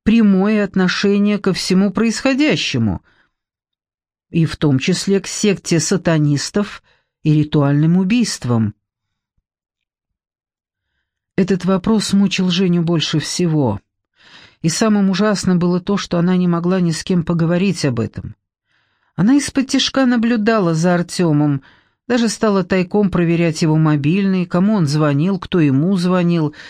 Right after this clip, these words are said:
какие сообщения кому посылал. Но ведь все это можно нажатием пары кнопок «Стереть», а сатанисты были очень хитрыми и изворотливыми созданиями.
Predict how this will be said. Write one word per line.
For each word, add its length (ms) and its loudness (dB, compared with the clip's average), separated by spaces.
какие 300 -2
сообщения 680 0
кому 300 2
посылал. 720 0
Но 140 2
ведь 180 0
все 240 -4
это 200 -2
можно 400 0
нажатием 760 0
пары 420 -2
кнопок 480 -2
«Стереть», 840 -4
а 100 -4
сатанисты 600 0
были 180 2
очень 280 0
хитрыми 600 0
и 240 0
изворотливыми 960 0
созданиями. 1040 -2